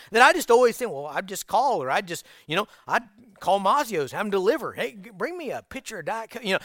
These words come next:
I mean, I'm out here twelve mi-, you know, I, I mean, we, we just always have access, but at that time I didn't, you know, and so I, I'm just waiting for my dad to come back and pick me up.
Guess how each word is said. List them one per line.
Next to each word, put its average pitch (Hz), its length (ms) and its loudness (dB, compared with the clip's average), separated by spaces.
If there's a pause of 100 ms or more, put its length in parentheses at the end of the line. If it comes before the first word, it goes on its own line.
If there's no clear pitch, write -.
(140)
I 190 60 2
mean, 180 160 0 (200)
I'm 277 180 0
out 262 160 2
here 254 280 -6
twelve 262 340 -6
mi-, 262 260 -4
you 180 60 -6
know, 156 80 -2 (200)
I, 285 220 8
I 269 40 8
mean, 247 140 2
we, 294 180 0
we 277 160 0
just 277 200 2
always 254 320 8
have 240 140 4
access, 240 340 2
but 196 240 -10
at 202 160 0
that 277 140 2
time 269 180 8
I 214 80 6
didn't, 226 360 0
you 196 80 0
know, 240 160 6
and 214 80 2
so 214 300 0
I, 208 320 0
I'm 240 160 6
just 226 160 -4
waiting 233 400 2
for 226 120 -2
my 214 160 6
dad 233 260 0
to 202 40 -6
come 202 180 -4
back 185 180 2
and 165 100 -10
pick 190 140 -6
me 170 140 -2
up. 202 140 2